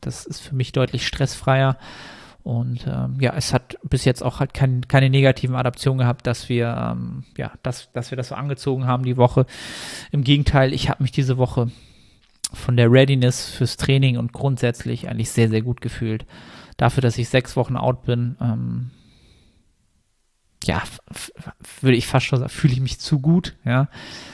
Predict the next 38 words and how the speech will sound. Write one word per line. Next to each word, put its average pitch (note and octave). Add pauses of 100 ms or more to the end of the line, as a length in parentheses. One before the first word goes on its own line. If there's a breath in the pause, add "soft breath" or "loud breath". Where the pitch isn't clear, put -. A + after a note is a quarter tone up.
(800 loud breath)
Aber C#3
es -
ist -
halt C#3+
sonst - (760)
um D#3+
Training C#3 (120)
herum C3
ist -
halt C3
alles A#2
in C3
place. -
Ja, A2+
es -
ist C#3+
halt -
alles B2+
da, B2
wo C3
es -
sein C3
sollte. B2+
Es -
ist, - (720)
hat -
sich -
alles C3
von B2+
den B2+
Gewohnheiten B2+
dahin B2
entwickelt, B2+
wo C3
ich's -
gerne A#2+
haben D#3
möchte. D3